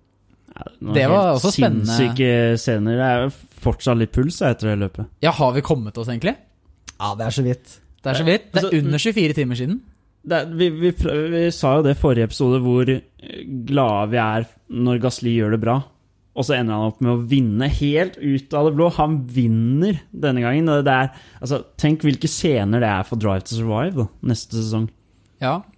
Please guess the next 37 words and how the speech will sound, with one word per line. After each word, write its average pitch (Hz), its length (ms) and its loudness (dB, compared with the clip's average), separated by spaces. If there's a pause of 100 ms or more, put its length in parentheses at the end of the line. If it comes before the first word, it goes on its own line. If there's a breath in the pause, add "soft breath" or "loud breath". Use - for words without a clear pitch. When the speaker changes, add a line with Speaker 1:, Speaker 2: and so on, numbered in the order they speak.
(220)
Speaker 3:
Og 139 80 4
vi 147 80 4
fikk 165 160 0
et 156 140 4
røde 123 180 4
flagg. 175 260 -2
Det 113 80 -2
er 95 60 -2
ikke - 160 -8
så 107 60 -4
ofte - 140 -4
vi 127 40 0
ser 160 140 -2
heller. 175 260 -4 (320)
Speaker 2:
Og 147 400 0
også, 160 220 -4 (580)
eh, 139 40 -2
Sainz 160 420 -4
har 208 100 0
også 170 440 2
hatt 151 160 0
en 139 100 2
litt 123 80 0
sånn 127 180 2
snu, 127 560 0
da. 254 140 2
Han 170 100 2
har 143 160 4
jo 87 80 -6 (220)
hatt - 180 -14
så - 540 -4
mye 123 260 2
uflaks, 120 400 -4
eh, 120 480 2
i 131 60 2
det 120 100 0
siste. 170 300 0